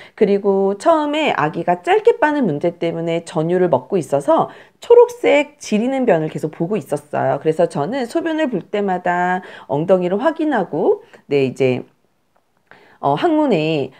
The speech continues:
변물로 촉촉하게 젖어 있을 때마다 항문 발진 생기지 않도록 잘 닦아줬고요. 그렇게 해도 변을 워낙 자주 쌌기 때문에 항문이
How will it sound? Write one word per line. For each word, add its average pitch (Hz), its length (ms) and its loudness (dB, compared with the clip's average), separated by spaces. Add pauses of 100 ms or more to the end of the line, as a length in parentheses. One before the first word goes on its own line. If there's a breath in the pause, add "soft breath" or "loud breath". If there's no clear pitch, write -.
(340 soft breath)
변물로 196 580 2
촉촉하게 285 380 -4
젖어 196 280 -2
있을 202 200 -4
때마다 147 320 -2
항문 254 220 -2
발진 151 340 -4
생기지 262 400 -4
않도록 151 320 -4
잘 156 160 -2
닦아줬고요. 160 840 -4
그렇게 294 420 0
해도 294 160 -4
변을 175 240 -4
워낙 160 320 -2
자주 143 240 -8
쌌기 214 300 -6
때문에 190 520 -4 (300 loud breath)
항문이 240 800 0